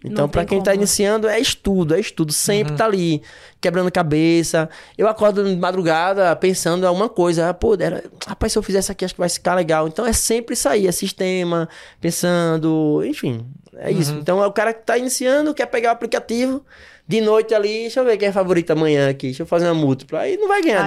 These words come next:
Speaker 1: dinheiro,
Speaker 2: não,
Speaker 1: assim.
Speaker 2: é. Não adianta, a galera, essa coisa de, de valor é muito relativo também. Tipo, a galera, a galera tem a ideia, tipo assim, a odds tá baixa porque, é porque a
Speaker 1: Porque tem
Speaker 2: chance é
Speaker 1: chance de
Speaker 2: maior.
Speaker 1: bater.
Speaker 2: É, e é,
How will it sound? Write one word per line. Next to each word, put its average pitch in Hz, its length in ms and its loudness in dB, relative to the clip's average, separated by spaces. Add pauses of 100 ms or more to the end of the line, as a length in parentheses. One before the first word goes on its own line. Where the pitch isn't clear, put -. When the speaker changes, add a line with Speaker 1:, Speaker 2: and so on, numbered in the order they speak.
Speaker 1:
dinheiro, - 120 -4
Speaker 2:
não, 202 80 -4
Speaker 1:
assim. 185 160 -12
Speaker 2:
é. 170 160 -10 (1080)
Não 196 140 -6
adianta, 185 400 -4
a 175 40 -6
galera, 185 680 0 (120)
essa 180 300 -4
coisa 202 260 0
de, 196 200 -4
de 190 120 -4
valor 185 540 2
é 220 80 0
muito 226 300 -4
relativo 202 600 -2
também. 180 500 -8 (380)
Tipo, - 280 -6
a 185 80 -2
galera, 196 520 2
a 214 120 -2
galera 214 280 2
tem 233 240 -2
a 254 40 2
ideia, 233 340 0
tipo - 140 -8
assim, 240 320 -4
a 208 100 2
odds 226 240 2
tá 240 140 0
baixa 202 360 0
porque, 262 380 -8 (760)
é 226 120 -2
porque 240 240 -4
a - 20 -2
Speaker 1:
Porque 214 120 -2
tem 156 120 4
Speaker 2:
chance 147 80 -2
é 151 80 2
Speaker 1:
chance 151 60 0
de 151 80 2
Speaker 2:
maior. 143 160 2
Speaker 1:
bater. 120 200 -2
Speaker 2:
É, 196 320 0
e 254 140 -2
é, 320 420 2